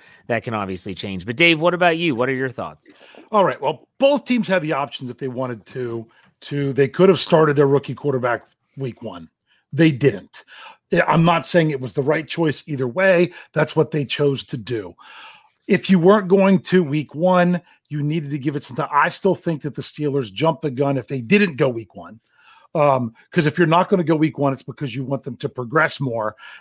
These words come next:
Speaker 2: And I don't think there was a, you know, week four, was there really enough,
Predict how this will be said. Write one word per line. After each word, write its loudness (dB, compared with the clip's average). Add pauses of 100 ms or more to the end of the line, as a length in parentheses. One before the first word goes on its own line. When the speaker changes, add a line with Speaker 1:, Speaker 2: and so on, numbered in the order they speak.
(120)
Speaker 2:
And 0
I 2
don't 2
think 2
there 4
was -2
a, 0 (200)
you -10
know, -8 (680)
week 4
four, 6
was 0
there 4
really 4
enough, 0